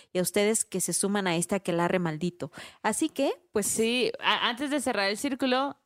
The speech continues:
Speaker 2: les quiero recordar que se suscriban,
Speaker 1: Ujú.
Speaker 2: que le den campanita, que nos compartan a sus amigos de sus enemigos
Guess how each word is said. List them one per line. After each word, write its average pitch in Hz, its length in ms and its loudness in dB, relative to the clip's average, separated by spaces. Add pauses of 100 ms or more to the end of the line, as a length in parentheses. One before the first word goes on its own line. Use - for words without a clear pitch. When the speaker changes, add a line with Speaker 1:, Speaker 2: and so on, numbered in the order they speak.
(200)
Speaker 2:
les 190 360 -2
quiero 202 200 0
recordar 208 640 0 (200)
que 196 480 0
se - 160 -8
suscriban, 226 840 -2
Speaker 1:
Ujú. 190 420 -2
Speaker 2:
que 180 600 0
le 185 80 0
den 160 180 -2
campanita, 226 1120 -2
que 185 240 -4
nos 165 180 -4
compartan 247 1080 -2
a 196 140 -2
sus 185 180 -2
amigos 185 300 0
de 202 120 0
sus 180 160 -6
enemigos 202 680 -2